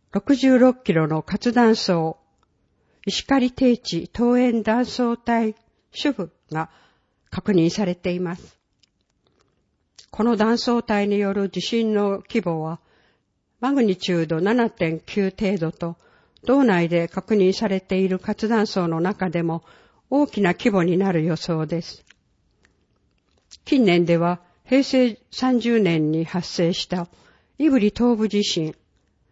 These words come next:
栗山町では震度五度弱や、昨年の年明けに石川県能登地方で発生した能登半島地震など、大規模地震が多く発生しています。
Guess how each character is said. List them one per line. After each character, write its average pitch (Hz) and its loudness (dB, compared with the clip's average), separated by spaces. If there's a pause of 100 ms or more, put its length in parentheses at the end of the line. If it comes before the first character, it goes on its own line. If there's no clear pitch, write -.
(240)
栗 220 0
山 226 4
町 220 0
で 196 2
は 165 -2 (160)
震 269 2
度 170 0
五 202 2
度 208 2 (260)
弱 202 -4
や、 170 -2 (500)
昨 - -4
年 247 4
の 220 4
年 240 0
明 208 0
け 202 -2
に 208 -2 (400)
石 - -6
川 254 2
県 208 0
能 180 -2
登 285 -2
地 - -6
方 170 0
で 165 -2
発 165 -6
生 175 -4
し - -10
た 180 -8 (480)
能 208 -4
登 285 2
半 254 0
島 233 2
地 226 -2
震 170 -2
な 160 -2
ど、 175 -8 (1400)
大 277 4
規 277 -2
模 240 2
地 240 0
震 165 -2
が 160 -6 (300)
多 269 2
く 202 -2
発 170 -2
生 170 -2
し - -8
て - -6
い 175 -2
ま 170 -4
す。 - -20